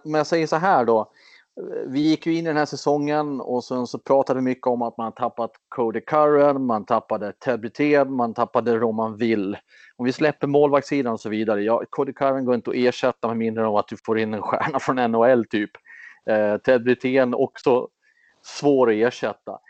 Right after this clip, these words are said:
Men trots detta så hävdar jag att Rögle har ett bättre lag idag. Det trodde jag kanske inte för några månader sedan än vad de hade förra säsongen. Och det är det som jag tycker är fascinerande med det här laget. Det är att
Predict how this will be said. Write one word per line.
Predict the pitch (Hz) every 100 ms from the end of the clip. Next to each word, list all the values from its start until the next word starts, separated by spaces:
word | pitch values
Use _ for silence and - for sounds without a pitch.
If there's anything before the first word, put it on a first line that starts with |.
| _
Men | 139 147 -
trots | 175 233 254 - -
detta | 113 98 _ - -
så | - 127
hävdar | 117 143 120 135
jag | 123 113
att | 120
Rögle | 139 131 139 139
har | 135
ett | 139 123 -
bättre | 220 214 _ 123
lag | 104 92 113 107
idag. | 104 98
Det | 120
trodde | 139 208 185
jag | 214
kanske | 214 185 -
inte | 151 127 131
för | 147
några | 131 120
månader | 123 131 127 120 107
sedan | - 104 98 98 - -
än | -
vad | 127
de | 117
hade | 113 107
förra | - 113 113
säsongen. | - 117 110 107 120
Och |
det | 135
är | 139 190
det | 208
som | -
jag | 156
tycker | 139 123
är | 120 120 - - _ _ _
fascinerande | 123 - 143 160 175 147 113
med | 113 160 151
det | 135
här | 113 113
laget. | 120 160 120 98 107
Det | 170
är |
att | 123